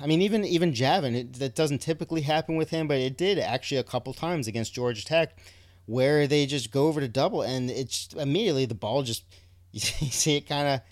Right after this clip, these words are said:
fling over, uh, uh, underneath the basket, wide open. So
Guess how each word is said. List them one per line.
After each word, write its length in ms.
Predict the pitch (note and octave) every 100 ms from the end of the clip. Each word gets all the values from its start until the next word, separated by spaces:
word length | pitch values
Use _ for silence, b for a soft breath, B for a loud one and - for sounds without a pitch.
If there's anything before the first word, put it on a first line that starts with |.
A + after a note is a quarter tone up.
| b b b b -
fling 440 | - B2+ C#3 D#3 D3+
over, 380 | D#3 E3 D3
uh, 300 | C3+ C3 C#3 -
uh, 140 | D3 C#3+ - -
underneath 420 | D#3 D#3 D#3 D3+
the 60 | C3
basket, 560 | A#2 B2+ D4 - C3
wide 340 | A#2 A2 B2 D#3+
open. 300 | A3 - F#2+ - - b b -
So 420 | C#3 C3 C3